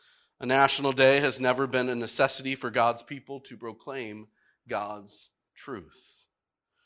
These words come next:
Christianity celebrates the fact that this nation has a day like this.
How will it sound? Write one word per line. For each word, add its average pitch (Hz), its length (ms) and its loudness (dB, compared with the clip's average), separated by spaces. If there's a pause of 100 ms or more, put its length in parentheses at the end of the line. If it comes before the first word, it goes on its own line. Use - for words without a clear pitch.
(220)
Christianity 160 460 6
celebrates 135 600 4
the 143 100 -4
fact 139 680 4 (360)
that 143 140 0
this 143 180 0
nation 160 460 4
has 180 400 8
a 143 40 2
day 120 200 2
like 147 320 8
this. - 420 -10